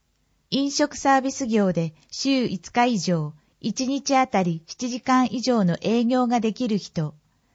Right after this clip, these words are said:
三ヶ月以上、一年以内の出店。本事業期間満了後に市内の空き店舗などで創業する意思のある人。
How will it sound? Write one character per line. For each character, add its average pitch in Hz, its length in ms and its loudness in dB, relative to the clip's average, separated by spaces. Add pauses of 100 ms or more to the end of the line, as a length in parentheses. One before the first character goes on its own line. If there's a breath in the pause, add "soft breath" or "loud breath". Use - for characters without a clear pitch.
(160)
三 254 320 -2
ヶ 262 140 -2
月 254 280 -6
以 247 140 -4
上、 175 400 -2
一 226 240 -8
年 254 300 -2
以 262 80 -4
内 220 240 2
の 160 100 -2
出 165 240 -8 (140)
店。 165 280 -2 (1080)
本 269 260 0
事 254 160 -4
業 226 240 4
期 - 180 -12
間 240 280 4
満 226 240 4
了 233 220 2
後 240 140 -2
に 170 220 0 (140)
市 - 180 -8
内 247 240 4
の 175 140 0
空 170 100 -6
き - 120 -14
店 262 200 0
舗 220 160 0
な 202 140 4
ど 180 120 -2
で 160 160 -4
創 233 320 0
業 247 220 0
す 240 160 -6
る 233 100 -4
意 - 100 -8 (120)
思 226 100 0
の 180 120 2
あ 208 80 0
る 202 120 0
人。 - 380 -10